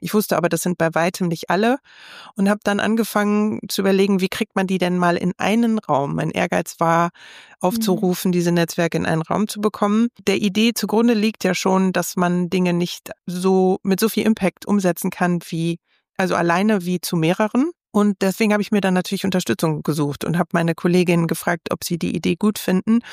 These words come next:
Speaker 1: Hab telefoniert mit Annette, mit Henrietta, mit Maria. Und dann, ähm, hat das Anklang gefunden, dann haben wir uns zusammengeschlossen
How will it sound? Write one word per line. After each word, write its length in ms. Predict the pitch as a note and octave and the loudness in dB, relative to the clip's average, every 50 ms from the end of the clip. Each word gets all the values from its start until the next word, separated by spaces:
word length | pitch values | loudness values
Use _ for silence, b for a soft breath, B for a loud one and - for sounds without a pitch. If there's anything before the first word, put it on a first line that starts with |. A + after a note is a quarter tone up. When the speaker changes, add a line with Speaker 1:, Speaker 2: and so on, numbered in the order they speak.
| B B B B B B | B B B B B B
Speaker 1:
Hab 180 | B F#3+ F#3 - | B -4 -4 -2
telefoniert 580 | - G#3 F#3+ F3+ E3+ - - F#3 F#3 F3 - - | 0 0 2 2 0 0 2 2 2 2 0 -2
mit 120 | F3+ - | -2 0
Annette, 420 | - F3 E3+ F3+ F#3 F3+ - - | 0 2 2 2 0 0 0 0
mit 180 | F3+ F3 E3 E3 | 0 0 0 0
Henrietta, 720 | F3 F3 F3 E3 E3+ F3 E3+ F3 - - F3 E3+ D#3+ E3+ | 0 0 0 2 2 2 0 0 0 0 0 0 0 0
mit 200 | F3+ F3 E3+ - | 0 -2 -4 -2
Maria. 540 | F3 E3+ D#3+ F3 E3+ F3+ F#3 F3 F3+ F#3+ F#3 B B B B B B B B B B B | -2 -2 0 0 2 2 2 2 2 0 -2 B B B B B B B B B B B
Und 440 | B G3 F3+ F#3 F#3 - - - F#3+ | B 0 0 0 0 -2 -4 -2 0
dann, 400 | F3+ F#3 F#3+ F#3+ G3 G3 G#3 - - | 2 2 2 2 2 2 0 0 0
ähm, 380 | F#3 F3+ F#3 F#3+ F#3 F3+ F3+ | 0 2 2 2 0 0 0
hat 140 | F#3+ F#3 - | -2 -2 -2
das 120 | E3+ - | -2 -2
Anklang 400 | - F#3 A3+ B3 - - C4 B3+ | 0 0 -2 0 0 0 0 0
gefunden, 300 | B3+ B3 - - A#3+ A3+ | 0 0 0 0 2 2
dann 100 | G#3+ G3+ | 2 2
haben 100 | G3 F#3+ | 2 2
wir 80 | F#3 F3 | 0 0
uns 140 | E3+ - - | -2 -2 -4
zusammengeschlossen 920 | - E3+ E3+ E3 G3 A3+ A#3 - - - A3+ A3+ A3+ - - C4 C4 C4+ | -2 0 0 0 0 0 0 -2 -4 -4 -2 -2 -2 0 0 0 -2 -2